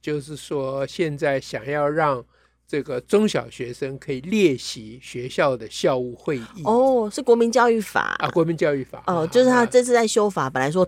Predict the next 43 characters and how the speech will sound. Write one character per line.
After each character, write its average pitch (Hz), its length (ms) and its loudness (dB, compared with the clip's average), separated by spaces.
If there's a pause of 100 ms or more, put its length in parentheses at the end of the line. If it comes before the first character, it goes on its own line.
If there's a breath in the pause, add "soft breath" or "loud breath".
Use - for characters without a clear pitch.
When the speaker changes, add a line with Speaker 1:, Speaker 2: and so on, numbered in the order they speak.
Speaker 2:
得 170 280 6
列 208 260 4
席 127 380 -2
嘛。 98 200 -6 (120)
Speaker 1:
哎， 143 280 -8
哎， - 200 -20
Speaker 2:
那 185 180 0
现-， 160 320 2
Speaker 1:
以-， - 20 -
以 202 40 6
往 208 240 8
是 165 100 -8
得 135 200 -8
列 139 180 -2
席。 117 200 -6
Speaker 2:
现-， - 80 -
得 175 100 6
列 196 200 4
席， 151 180 -4
现 214 160 0
在 202 60 2
要 190 80 4
改 113 220 -2
成 139 240 -4
应 233 260 2
列 170 240 2
席。 - 240 -10
Speaker 1:
啊， 131 540 -6
这 143 80 -12
样 131 40 -10
子。 233 80 0
Speaker 2:
就 - 0 -
是 240 200 0
说， 202 440 -2 (240)
Speaker 1:
嗯。 139 120 -10
Speaker 2:
其 202 100 -4
实 302 100 -4
以 240 140 2
往 196 180 4
也 156 120 2
没 147 240 2
有 185 160 4
哦， 85 360 -2